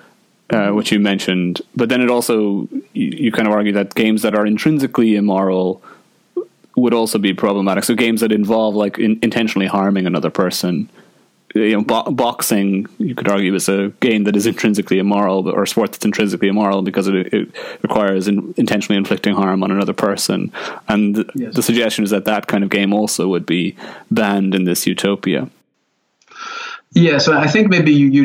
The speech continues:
Speaker 2: you'd criticize me on that by saying that, well, what if we had a machine that could automatically heal somebody? Um, I mean, I guess you're still, <laughs> you're still experiencing,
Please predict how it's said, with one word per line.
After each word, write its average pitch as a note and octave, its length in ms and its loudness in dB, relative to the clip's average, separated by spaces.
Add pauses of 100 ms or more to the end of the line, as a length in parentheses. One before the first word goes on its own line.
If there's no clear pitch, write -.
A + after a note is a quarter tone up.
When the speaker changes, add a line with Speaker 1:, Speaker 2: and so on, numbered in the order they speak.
Speaker 2:
you'd C3+ 260 4
criticize D#3 520 2
me C3 100 6
on C3 160 4
that B2 200 2
by B2 80 4
saying B2+ 340 4
that, B2 160 4
well, C#3 220 2
what F3+ 140 2
if - 120 0
we D3 120 4
had D3 100 2
a C3+ 60 4
machine C3 340 4
that B2 140 2
could B2 280 2
automatically B2 880 4
heal A3+ 360 4
somebody? A#2+ 540 2 (580)
Um, D3 640 4 (260)
I E3+ 60 4
mean, E3 200 6
I D3+ 80 4
guess - 600 0 (520)
you're D#3+ 140 6
still, E3+ 520 2 (640)
<laughs> - 720 -6
you're F3 200 4
still G3 460 2
experiencing, E3+ 1200 4